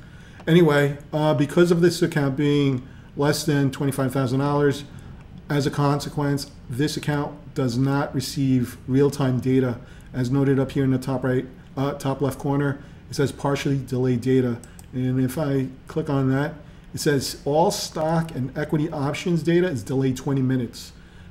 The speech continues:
However, futures and future options data is received real time. Now, this account does not qualify for futures trading.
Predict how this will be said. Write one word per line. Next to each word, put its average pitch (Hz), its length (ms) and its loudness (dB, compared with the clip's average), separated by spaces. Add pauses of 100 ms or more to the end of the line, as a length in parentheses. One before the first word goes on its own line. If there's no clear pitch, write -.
However, 135 680 2
futures 160 560 4
and 143 120 0
future 160 460 0
options 127 720 0
data 120 420 0
is 123 140 -2
received 127 400 0
real 139 320 2
time. 113 360 -4 (500)
Now, 143 320 2
this 156 260 6
account 165 300 4
does 127 160 0
not 143 180 -2
qualify 139 540 0
for 123 440 -4 (340)
futures 160 520 0
trading. 156 500 0